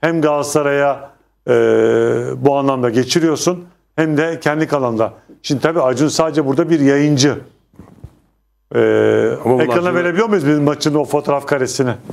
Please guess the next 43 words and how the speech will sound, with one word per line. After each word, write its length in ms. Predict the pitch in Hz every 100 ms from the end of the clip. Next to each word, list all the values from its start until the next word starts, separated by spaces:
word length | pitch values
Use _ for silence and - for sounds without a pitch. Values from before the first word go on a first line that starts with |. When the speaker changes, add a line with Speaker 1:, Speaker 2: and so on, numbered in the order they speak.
| -
Speaker 2:
Ama 160 | 107 117
bunun 160 | 127
Acun'la 300 | 117 117 147
ne 140 | 143 170
ilgisi 200 | 175 151
var 60 | 110
Serhat? 320 | - 117 170 _ _ _ 107
Yani 180 | 107
bu 80 | 110
İzlanda 440 | 123 104 139 143 151
Federasyonu 640 | 139 135 135 180 151 147
Speaker 1:
Ya 40 | 202
işte 20 |
Speaker 2:
şey 100 | 170
değil 120 | 220
mi 120 | 226
ama? 180 | 127 95
Yok. 380 | 95 107 90 - _ _ _ -
Speaker 1:
Neyi? 300 | 135 139 127 95 - _ 98
Speaker 2:
İzlanda 460 | 92 92 156 190
Federasyonu 560 | 190 147 147 147 143 139
Speaker 1:
Ha, 60 |
Speaker 2:
saha 220 | - 143 131
Speaker 1:
Acun 100 | 196
sadece 160 | 185
Speaker 2:
İzlanda'nın. 360 | 180 196 240 247
Speaker 1:
burada 220 | 180 202
bir 80 | 208
aracı. 500 | 190 180 156 135 127 - -
Speaker 2:
Tabii. 220 | 131 120
Speaker 1:
Yani 200 | 120 110 110 - _ _ _ -
Türkiye'ye 720 | 196 180 175 151 135 156 208 - - 160
bu 160 | 170
Speaker 2:
Ye- 60 | 190
Speaker 1:
yayının 240 | 165 175
ulaşmasını 560 | 185 170 - 165 - 165
sağlayan 500 | - 135 135 185 180
bir 80 | 180
Speaker 2:
Tamam. 280 | 143 175 - - _
Speaker 1:
televizyon 420 | 165 170 165 190 185
kur-, 200 | 147 -
kuruluşunun 480 | 143 135 123 185 185
patronu. 540 | 160 160 143 117